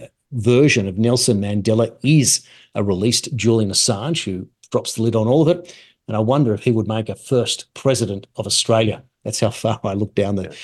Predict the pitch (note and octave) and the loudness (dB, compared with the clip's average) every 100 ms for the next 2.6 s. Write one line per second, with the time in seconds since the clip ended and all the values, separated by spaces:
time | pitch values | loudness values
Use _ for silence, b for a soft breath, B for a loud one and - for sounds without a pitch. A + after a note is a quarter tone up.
0 | B G#2 G#2 A2+ - G#2+ - - B2 A2+ | B -2 0 0 0 -2 -2 -2 0 0
1 | F2+ G2+ G#2 G2+ G2+ - G#2+ G#2 G2 A2 | 0 0 -2 -2 -4 -2 -2 -2 -2 -6
2 | - - B2+ G2 F#2 | -6 0 0 0 -4